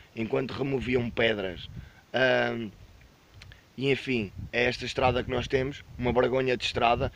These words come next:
que eu não sei quem é que foi os, os projetistas desta estrada aqui há trinta anos atrás, ou há vinte anos atrás. A antiga estrada daquela ponte que está submersa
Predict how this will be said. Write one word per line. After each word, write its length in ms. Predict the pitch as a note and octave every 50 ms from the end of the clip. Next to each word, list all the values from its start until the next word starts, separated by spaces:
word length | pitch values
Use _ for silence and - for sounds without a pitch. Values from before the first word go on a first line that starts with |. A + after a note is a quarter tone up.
| - - -
que 80 | B2+ C3
eu 40 | A#2+
não 120 | B2 B2
sei 220 | A#2 - C3+ B2+ A#2
quem 140 | - C#3 C3
é 60 | B2+
que 80 | G2+ -
foi 180 | B2+ B2 B2
os, 360 | B2 B2 A2+ A2 G#2+ G#2+ - - - - - - -
os 140 | - C3+ -
projetistas 800 | - - D3+ B2+ A2+ C3 B2 B2 - C3 A#2 - - A#2+ A2+ G#2+
desta 340 | B2 A2+ - - - - A#2
estrada 420 | - - - C#3 C3 A#2+ G#2+ G2+
aqui 220 | G#2+ - - B2+
há 240 | B2+ A2+ G#2+ G#2 G2 - - - - - - -
trinta 320 | - B2 B2+ B2 A2 B2+
anos 240 | B2+ C3 B2+ A#2 G#2+
atrás, 480 | A2+ - - A2+ A#2+ B2 C3 C#3 - - - - -
ou 120 | - A2+ A#2
há 40 | A#2+
vinte 300 | A2+ B2+ B2 A2+ G2 B2+
anos 220 | A#2+ A#2 A2 G#2+
atrás. 440 | G#2+ - - A#2 B2 C3 C3 - - - - - - - - - - - - - - - - - - - - - - - - - - - - -
A 140 | - C#3 C3
antiga 320 | C3+ B2+ - D3 A#2+ C3
estrada 640 | B2+ - - - D3+ C#3 C3+ B2 A2+ G#2+ F#2+ F2+ D#2+ - - - - - - - - - - - -
daquela 380 | A#2 B2 B2 C3+ C3+ C3 C3
ponte 300 | A#2+ - C#3 C#3 C3 A#2
que 40 | -
está 140 | - B2+ B2+
submersa 720 | - - C#3 B2 B2 A#2+ A#2+ A#2+ A2+ A2+ - A2 F#2+ F2